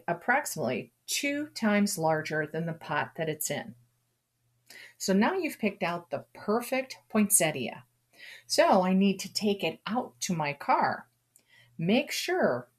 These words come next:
that if it's below fifty out there, that you have your plant covered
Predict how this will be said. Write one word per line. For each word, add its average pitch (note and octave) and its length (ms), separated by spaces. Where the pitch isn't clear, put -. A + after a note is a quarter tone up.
that E3 140
if D3+ 100
it's D3 180
below D#3+ 440
fifty A#3 560
out G#2+ 220
there, A#2 360
that D#3 200
you F#3 280
have G#3 400
your G#3 160
plant A3 680
covered D#3+ 560